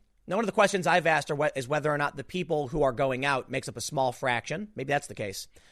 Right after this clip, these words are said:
I don't think so. All of these polls from, you know, saying, like, people are scared and don't wanna go outside. I'm like, "I don't buy it, man." These people on the beach aren't political people. They're beachgoers.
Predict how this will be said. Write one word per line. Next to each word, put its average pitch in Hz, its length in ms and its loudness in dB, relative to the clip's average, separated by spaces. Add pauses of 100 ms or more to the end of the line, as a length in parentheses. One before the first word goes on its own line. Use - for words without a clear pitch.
I - 80 -10
don't 240 180 -2
think 240 200 4
so. 113 260 -4 (420)
All 233 200 8
of 208 60 -4
these 240 200 0
polls 190 480 2
from, 147 200 -8 (120)
you 147 100 -8
know, 127 220 -4
saying, 143 220 -4
like, 127 180 -6 (320)
people 190 340 6
are 135 120 4
scared 170 360 4
and 127 60 -4
don't 170 120 6
wanna 156 120 2
go 135 80 0
outside. 175 300 2
I'm 185 80 2
like, 180 120 2
"I 190 80 2
don't 392 200 -2
buy 196 200 4
it, - 180 2
man." 123 380 -6 (420)
These 214 160 2
people 302 320 2
on 302 140 0
the 208 80 2
beach 233 500 -4
aren't 220 300 2
political 214 420 2
people. 247 400 0
They're 151 180 2
beachgoers. 180 800 -4